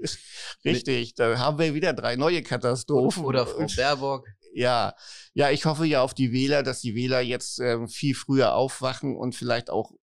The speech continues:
Speaker 1: ähm, die ganze Situation anders bewerten, ob es die Corona-Krise war, i-, die Energiewende war, die Wohnungsbaupolitik hier auch in Hamburg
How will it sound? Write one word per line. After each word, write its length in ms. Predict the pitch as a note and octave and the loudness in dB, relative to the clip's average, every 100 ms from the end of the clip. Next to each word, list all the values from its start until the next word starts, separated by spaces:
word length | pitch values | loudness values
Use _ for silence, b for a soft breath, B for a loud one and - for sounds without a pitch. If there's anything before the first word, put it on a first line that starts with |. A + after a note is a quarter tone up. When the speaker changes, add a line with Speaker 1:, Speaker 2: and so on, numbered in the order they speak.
| - | -4
Speaker 1:
ähm, 800 | A#2 A2+ A#2+ A#2+ A#2 D#2 F2+ G#2 | -2 0 -2 -2 -4 -8 -16 -10
die 100 | C3 | -4
ganze 320 | A#2+ B2+ C3+ | 0 0 -2
Situation 720 | B2 B2+ A#2+ A2 - C3 C3 | -6 -4 -2 -4 -2 -2 -2
anders 400 | - A#2+ B2 - | -2 -4 -4 -4
bewerten, 640 | - G#2+ A2 B2+ - C3+ B2+ | -4 -2 -2 -4 -2 -2 -2
ob 160 | A#2 | -4
es 120 | A2+ - | -4 -8
die 140 | G#2 | -10
Corona-Krise 880 | - G#2+ A#2 B2+ B2 - B2 A2 G#2+ | -6 -4 -2 0 -2 -4 -4 -2 0
war, 220 | A2+ G#2 | 0 0
i-, 220 | F#2 F#2+ _ | -2 -12 _
die 140 | B2 G2+ | -4 0
Energiewende 760 | A#2 A2+ A2+ A#2+ A#2 A#2 A2+ | 0 0 -2 -2 -2 -4 -4
war, 240 | G2 G#2+ G#2 B B B B _ - | -2 -2 -2 B B B B _ -8
die 420 | C3 C#3 C3 B2+ | -2 2 2 2
Wohnungsbaupolitik 1120 | A#2 D3 D#3+ D#3 - C#3+ C3 C#3+ C3 C3 C3+ - | 2 4 2 0 0 -2 0 2 2 2 -2 -4
hier 260 | - A#2 | 0 2
auch 160 | A2+ A#2 | 2 0
in 140 | A2+ | -4
Hamburg 480 | A#2 C3+ C3+ C3+ - | 0 0 2 2 0